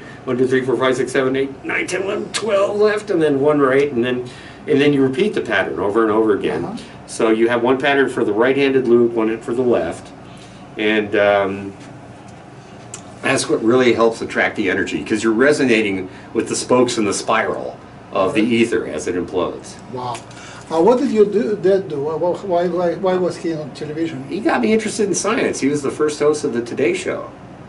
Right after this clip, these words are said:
Speaker 2: First what?
Speaker 1: Host of
Speaker 2: Host?
Speaker 1: the Today Show, yeah.
Speaker 2: Today Show?
Speaker 1: Yeah.
Speaker 2: Wow.
Speaker 1: Early
Speaker 2: Yay.
Speaker 1: morning show, yeah. He had a great time.
Speaker 2: Um,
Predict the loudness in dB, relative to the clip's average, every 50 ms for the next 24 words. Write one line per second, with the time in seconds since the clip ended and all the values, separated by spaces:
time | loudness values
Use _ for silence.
0 | -20 -20 -20 -18 -18 -18 -18 -12 -4 -2 -2 -2 2 2 2 2 2 -2 -14 -10
1 | -2 2 4 4 4 2 -2 -8 -12 -14 -10 -4 0 4 6 6 6 4 4 2
2 | 2 2 2 0 -2 -4 -4 -4 -4 -2 0 0 0 0 -4 -6 -8 -4 0 2
3 | 4 4 4 2 0 -2 -4 -6 -6 -10 -12 -8 -2 2 4 4 6 6 4 4
4 | 2 -2 -4 -6 -12 -14 -14 -8 -4 -2 2 4 6 6 6 6 4 4 2 0
5 | 0 -2 0 0 0 0 0 -2 -6 -10 -10 -8 -6 -4 -4 -4 -4 -6 -8 -10
6 | -6 -4 -4 -4 -4 -4 -2 -2 -2 -2 -2 -4 -4 -2 -4 -6 -6 -10 -16 -18
7 | -20 -20 -20 -20 -20 -20 -20 -20 -20 -20 -20 -20 -20 -20 -20 -20 -20 -20 -14 -8
8 | -4 -2 0 0 -2 -2 -4 -8